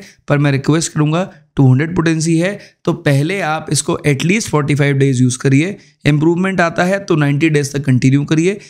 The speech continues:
नहीं आता है तो डॉक्टर को दिखाइए, सलाह लीजिए ताकि एक सही दवा आपके मरीज के लिए सेट हो पाए।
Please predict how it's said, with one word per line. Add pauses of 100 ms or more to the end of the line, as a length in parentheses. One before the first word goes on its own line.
(200)
नहीं
आता
है
तो
डॉक्टर
को
दिखाइए,
सलाह
लीजिए (260)
ताकि
एक
सही
दवा
आपके
मरीज
के
लिए
सेट (320)
हो
पाए।